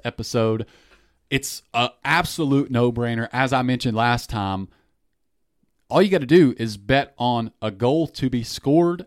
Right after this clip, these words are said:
and that is literally inevitable in a hockey game because if nobody scores, they're gonna go to a shootout, and someone is gonna score, and someone is gonna win that game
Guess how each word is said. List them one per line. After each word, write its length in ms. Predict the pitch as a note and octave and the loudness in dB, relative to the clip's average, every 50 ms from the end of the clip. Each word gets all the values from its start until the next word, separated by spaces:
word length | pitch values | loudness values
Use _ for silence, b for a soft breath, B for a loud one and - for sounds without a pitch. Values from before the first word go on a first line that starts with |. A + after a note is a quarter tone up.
| _ _ _ | _ _ _
and 420 | B2 B2 A#2+ A#2+ A#2 A2+ A2 G#2 | -4 -4 -2 -2 -4 -6 -6 -2
that 280 | A#2 B2 C#3 D3 - - - | 2 4 4 4 2 -2 -4
is 320 | C3 B2+ B2 A2+ G2+ G2+ | -2 -2 -2 -2 -6 -12
literally 720 | G#2+ G#2 G#2 A2+ B2+ C#3+ D#3+ E3+ D#3+ D3 C#3+ C3+ C3 B2+ | -14 -14 -10 -4 0 2 4 4 4 4 2 0 0 0
inevitable 600 | B2 A#2+ A#2 A#2 A#2 A2+ A#2 G#2+ A2+ A#2+ B2 - - | -2 -4 -4 -4 -4 -6 -6 -4 -6 -8 -8 -8 -8
in 120 | A2+ A2+ | -6 -6
a 40 | G#2+ | -4
hockey 280 | G#2 A#2 A2 - A#2 G#2+ | -4 -6 -6 -6 -6 -4
game 240 | A2 G#2+ G#2+ G#2+ | -4 -4 -4 -4
because 260 | G2+ G2+ - A2 G2 - | -6 -4 -4 -4 -2 -2
if 160 | G#2 F#2+ - | -6 -6 -6
nobody 400 | G2 G2+ C3+ G3 G#3+ G#3 G3 E3+ | -4 0 0 2 2 2 2 0
scores, 460 | D3+ - - D#3+ E3 D#3+ C3 A#2 - b b b b b b b b b _ _ _ _ - | -2 0 0 2 4 4 2 2 -2 b b b b b b b b b _ _ _ _ -20
they're 300 | G#2 F#2+ F#2+ C3+ G3+ A3+ | -14 -4 0 0 2 4
gonna 180 | C4+ C4 A3+ | 2 2 2
go 140 | F3+ G3 G#3+ | 2 4 4
to 140 | F#3+ E3+ C#3 | 4 4 4
a 40 | A#2+ | 2
shootout, 440 | - - E3 F3+ B2 F#2 G2 G2 | 0 -2 -2 0 0 0 0 -2
and 120 | F#2+ G2 G2 | -6 -8 -8
someone 600 | - - - - E3+ G#3+ B3 B3 F#3+ D#3+ D3+ C3 | -8 -10 -2 0 2 2 4 4 2 2 2 2
is 160 | A#2 G2+ F#2+ | 0 -4 -6
gonna 240 | F#2 G#2+ C3 C#3+ C3 | -4 -2 0 0 0
score, 340 | A#2 - - A2+ A2 G#2+ G2+ | -2 -4 -4 -2 -2 -2 -2
and 120 | G2 F#2+ | -4 -8
someone 400 | - - - D#3 F3+ F#3+ E3 C#3 | -8 -2 -2 0 0 0 0 0
is 120 | B2+ A2+ G2+ | -2 -2 -2
gonna 200 | G#2 A#2+ A#2 A2+ | -4 -2 -2 -2
win 200 | A2 A2+ A2+ A2 | -2 -4 -4 -4
that 220 | G#2+ G#2 G#2 G2+ | -4 -6 -6 -6
game 300 | G2+ G2+ G#2 G2+ F#2 E2 | -8 -8 -6 -6 -8 -10